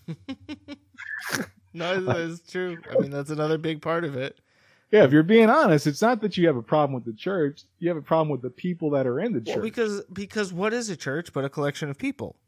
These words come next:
Speaker 1: That's what it really boils down to. What is a government but a collection of people, right? Like, you're not really mad at the government. You're mad at the people that you've
Speaker 2: Yeah.
Speaker 1: elected or that have been elected by others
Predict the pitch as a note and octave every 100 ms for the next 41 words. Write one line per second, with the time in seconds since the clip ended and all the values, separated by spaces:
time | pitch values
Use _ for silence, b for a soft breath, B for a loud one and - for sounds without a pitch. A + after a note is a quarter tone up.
0 | - D3+ - G3 D#3+ D#3 C#3+ C3+ A#2 D#3
1 | G3 E3+ D3+ D#3+ D#3 D3+ F#3+ F3+ C#3+ C3+
2 | C#3 C3 C#3+ C3 C3+ B2+ - G#2+ G#2 -
3 | - D#3+ F#3 - D3 C#3 C#3 D#3 F3 C#3
4 | E3+ F#3 E3 D3+ D3+ D3 - B2 B2+ C#3+
5 | C3 C3 D#3+ A#2+ A2 B2 C#3 D3 D#3 E3
6 | A2 A#2 C3+ C#3+ - F#3+ E3 B2 B2 B2
7 | B2 C#3 C#3 D3 E3 F3 - B2 B2+ C3
8 | G#2+ C3 A#2+ D3 D3+ C#3+ C#3+ C3+ B2 A#2
9 | D#3 G3+ C#3 E3+